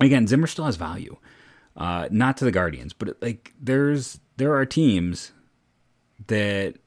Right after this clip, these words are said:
if, you know, I still think Philly, he, he could be their starting center fielder.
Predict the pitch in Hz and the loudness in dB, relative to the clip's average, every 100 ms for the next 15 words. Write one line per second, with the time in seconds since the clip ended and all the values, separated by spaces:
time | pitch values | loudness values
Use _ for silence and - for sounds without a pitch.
0 | _ _ _ _ _ _ _ - - - | _ _ _ _ _ _ _ -14 -14 -14
1 | - 117 98 - 113 - 175 156 117 - | -8 -8 -6 -8 -8 -2 0 2 0 0
2 | 151 104 110 - 104 113 104 104 92 95 | 0 2 -2 -4 -6 -4 -2 -2 -2 -4
3 | 87 87 82 85 80 - | -6 -8 -10 -10 -12 -14